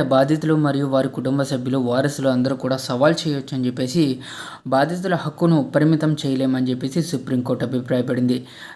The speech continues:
నిందితుడిగా నిర్దోషిగా విడుదలైనప్పుడు, so, ఎవరైనా ఒక కేసులో ఇరుక్కుంటే వాళ్ళు నిర్దోషిగా విడుదలైనప్పుడు బాధితులు, వారి చట్టబద్ధ వారసులు కూడా సవాల్ చేయవచ్చు అని చెప్పేసి సుప్రీంకోర్టు ఒక కేసు తీర్పు సందర్భంగా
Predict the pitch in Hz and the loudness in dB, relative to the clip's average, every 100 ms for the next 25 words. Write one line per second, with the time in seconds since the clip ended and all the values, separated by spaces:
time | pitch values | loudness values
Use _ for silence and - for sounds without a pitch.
0 | 135 139 175 214 208 226 226 220 214 165 | 0 4 4 2 0 2 6 8 6 6
1 | 139 170 175 165 175 151 139 139 135 135 | 4 2 2 2 2 2 0 0 2 0
2 | 127 160 151 135 - - - - _ _ | 4 4 4 2 -8 -20 -20 -20 _ _
3 | _ _ - 185 180 156 165 196 208 180 | _ _ -6 0 2 2 2 2 2 2
4 | 160 180 - - 160 160 165 151 151 170 | 0 -2 -8 -12 -2 4 6 4 2 2
5 | 175 180 180 151 151 151 147 165 135 160 | 2 2 2 2 2 0 4 4 2 -4
6 | - 139 147 180 165 135 135 165 185 185 | -2 6 8 8 4 2 0 0 -2 0
7 | 180 156 139 139 131 127 160 160 135 131 | 0 2 0 0 0 0 2 2 2 0
8 | 131 143 147 160 139 127 135 135 135 131 | 2 2 0 2 2 2 0 2 -2 0
9 | 139 131 127 131 127 127 120 143 151 143 | 0 0 2 0 -2 -6 -2 2 2 2
10 | 139 160 165 143 131 - 127 127 139 135 | 2 2 2 -2 -2 -2 -2 0 -4 -4
11 | 185 151 - 156 135 127 127 - 139 139 | -2 -4 -2 -2 -2 -2 -4 -2 -6 -4
12 | - 139 - 131 127 120 131 147 | -2 -4 -2 -2 0 0 2 2